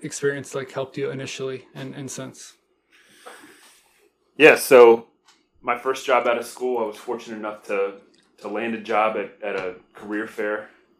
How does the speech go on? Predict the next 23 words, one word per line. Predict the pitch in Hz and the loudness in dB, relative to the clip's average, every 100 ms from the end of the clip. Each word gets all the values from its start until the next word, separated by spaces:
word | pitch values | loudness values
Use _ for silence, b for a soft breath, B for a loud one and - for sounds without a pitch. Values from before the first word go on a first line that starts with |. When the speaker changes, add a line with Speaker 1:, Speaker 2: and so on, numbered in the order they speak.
| _ _ _ 107 | _ _ _ -20
Speaker 2:
um, | 95 92 90 92 _ _ | -14 -12 -12 -18 _ _
as | 98 92 | -12 -6
I | |
was, | 98 92 - - _ _ - - - | -6 -8 -12 -20 _ _ -20 -20 -8
uh, | 101 85 | -4 0
wrapping | 101 107 | 2 2
up | 104 104 | -2 -4
my | 101 92 - | -4 -6 -10
senior | - - 101 95 | -16 -12 -10 -10
year | 95 98 | -10 -8
in | |
college, | 90 101 120 135 - - - | -2 4 4 2 -6 -18 -20
and | 107 98 98 95 92 87 - | -16 -14 -14 -14 -16 -18 -18
it | |
was | 95 92 90 - | -18 -18 -20 -12
for | - 104 | 0 2
a | 92 | 2
local, | 104 101 110 101 95 - - | 0 0 2 2 0 -12 -10
uh, | 95 | -8
respected | 92 - 113 - | -8 -2 -4 -2
moving | 98 104 123 | -2 -2 0
company, | 143 143 165 175 - B B B - | 0 2 0 -4 -16 B B B -12
and, | 101 95 92 92 95 92 | -8 -6 -6 -6 -8 -10